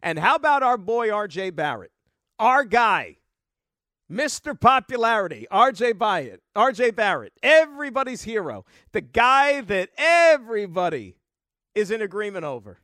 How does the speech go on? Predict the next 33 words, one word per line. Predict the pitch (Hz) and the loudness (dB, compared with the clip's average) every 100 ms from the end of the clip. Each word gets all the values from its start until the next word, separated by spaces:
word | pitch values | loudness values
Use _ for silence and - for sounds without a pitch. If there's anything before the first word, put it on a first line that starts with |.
| _ | _
<laughs> | 427 339 440 494 659 622 605 571 453 _ _ _ - | -20 -18 -20 -20 -20 -20 -20 -20 _ _ _ _ -2
But | 262 | 2
all | 294 311 | 4 2
kidding | 285 285 277 | 0 -6 -8
aside, | - 330 330 | -4 -2 0
I | 254 | -2
mean, | 247 226 - _ _ _ _ - | -6 -10 -16 _ _ _ _ -6
he | 247 | -6
was | 339 254 | -4 -10
the | |
best | 233 294 - | -2 -2 -2
player | - 294 294 | -4 -2 -2
on | 285 285 | -2 -4
the | |
floor | 226 285 311 | -8 -8 -8
in | 277 | -8
the | |
first | - 277 254 | -6 -8 -4
half | 294 330 320 | -4 -4 -6
last | 208 156 - | -8 -8 -10
night. | 135 92 _ _ _ _ _ _ _ _ _ - | -12 -12 _ _ _ _ _ _ _ _ _ -4
You | |
know, | 240 | -2
the | 269 247 | 0 -2
Knicks | 240 302 - | -2 -6 -2
have | 269 | -2
that | 262 240 | -2 -4
halftime | 233 269 - 247 262 247 | -4 -6 -8 -8 -8 -8
lead | 240 277 330 294 - | -8 -8 -12 -14 -14
without | 220 254 | -4 -2
R | 262 269 | -2 -4
J | 254 | -6
Barrett. | 269 311 349 - | -8 -10 -10 -14